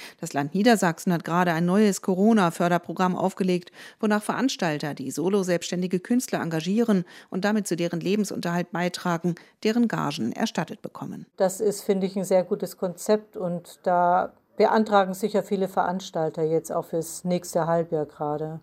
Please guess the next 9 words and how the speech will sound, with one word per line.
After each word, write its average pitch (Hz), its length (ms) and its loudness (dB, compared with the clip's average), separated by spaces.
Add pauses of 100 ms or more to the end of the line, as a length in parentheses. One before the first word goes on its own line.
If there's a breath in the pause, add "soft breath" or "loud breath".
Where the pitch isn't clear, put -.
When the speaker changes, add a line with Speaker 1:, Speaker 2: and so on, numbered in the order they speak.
(100)
Speaker 1:
Lobt 190 460 2
Pavillonchefin 175 920 2
Müller-Jansch. 147 840 -6 (320 loud breath)
Damit 196 480 4 (140)
ist - 160 -4
vielleicht - 360 0
mehr 202 280 6
Hilfe 151 420 -2
möglich. - 680 -2